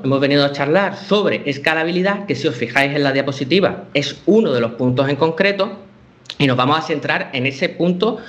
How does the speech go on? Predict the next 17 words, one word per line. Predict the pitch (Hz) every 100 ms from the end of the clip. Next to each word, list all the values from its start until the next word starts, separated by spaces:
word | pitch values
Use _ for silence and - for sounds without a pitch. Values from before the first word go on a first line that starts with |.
| - -
con | - 135
ejemplos | 127 135 127 123
prácticos | 156 - 190 180
de | 131
Angular. | 139 120 90 - - - - -
Eh, | 139 139 -
no | 170
obstante, | 180 233 233 208 - -
lo | 127 127
que | 120
sí |
hay | 156
que | 165
saber | 180 185
es | 185
que | 147
si | - 139 - -